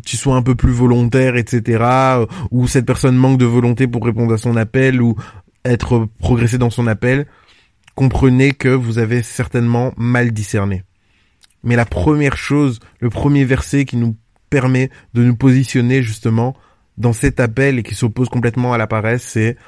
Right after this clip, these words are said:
Invoque-moi et je te répondrai, je t'annoncerai des grandes choses, des choses cachées, des choses que tu ne connais pas. »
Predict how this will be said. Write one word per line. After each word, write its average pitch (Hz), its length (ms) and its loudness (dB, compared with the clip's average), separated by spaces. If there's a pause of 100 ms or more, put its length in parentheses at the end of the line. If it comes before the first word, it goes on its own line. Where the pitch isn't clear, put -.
(120)
Invoque-moi 123 580 0
et 120 60 0
je 113 80 -4
te 117 120 -6
répondrai, 107 580 -2 (200)
je - 80 -20
t'annoncerai 120 400 0
des 117 100 0
grandes 107 240 0
choses, 110 400 -2 (240)
des 110 180 0
choses 117 280 -2
cachées, 110 460 -4 (220)
des 107 180 0
choses 120 340 -2
que 117 100 -6
tu 107 240 -4
ne 117 100 -4 (180)
connais 104 280 -4
pas. » 87 260 -10